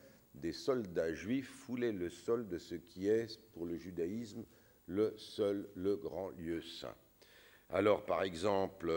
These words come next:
un de ces parachutistes israéliens, Hanan Porat, m'a dit : «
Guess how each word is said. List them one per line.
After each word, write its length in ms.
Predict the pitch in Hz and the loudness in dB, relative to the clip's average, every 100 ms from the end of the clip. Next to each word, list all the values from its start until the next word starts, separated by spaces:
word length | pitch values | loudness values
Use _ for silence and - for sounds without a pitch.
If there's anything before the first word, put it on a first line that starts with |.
| 82 80 - - - _ _ _ _ - - - | 2 0 -6 -20 -20 _ _ _ _ -20 -16 -6
un 160 | 87 92 | -2 0
de 120 | 90 | -2
ces 200 | - 98 | -4 -4
parachutistes 760 | - 85 - 92 - 92 - | -2 -2 -4 -10 -10 -10 -10
israéliens, 640 | 85 - 92 98 110 120 107 - | -10 -4 0 0 2 2 0 -2
Hanan 240 | 87 90 - - | -2 -2 -2 -4
Porat, 340 | 85 101 117 82 | 0 0 -2 -2
m'a 140 | 80 | -4
dit : « 400 | 80 101 120 | -2 0 0